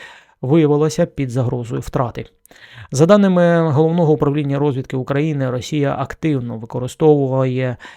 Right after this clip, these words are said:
військові літаки для вивезення залишків техніки та озброєнь із авіабази «Хмеймім». Ці дії свідчать про масштабну евакуацію Росії. Що це означає?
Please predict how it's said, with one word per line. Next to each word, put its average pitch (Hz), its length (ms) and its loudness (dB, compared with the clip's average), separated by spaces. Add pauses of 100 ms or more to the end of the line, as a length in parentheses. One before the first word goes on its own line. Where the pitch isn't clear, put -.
(100)
військові 139 460 0
літаки 131 440 -4
для 117 260 -10
вивезення 127 800 -2 (300)
залишків 139 720 0 (340)
техніки 151 520 -4
та 127 320 -8 (100)
озброєнь 139 720 -2
із 147 320 -2
авіабази 139 920 -2 (260)
«Хмеймім». 131 640 -2 (800)
Ці 165 140 -2
дії 156 240 -2
свідчать 151 380 -4
про 151 180 2
масштабну 135 580 0
евакуацію 139 640 0
Росії. 135 440 -6 (640)
Що - 280 0
це 185 100 2
означає? 160 580 2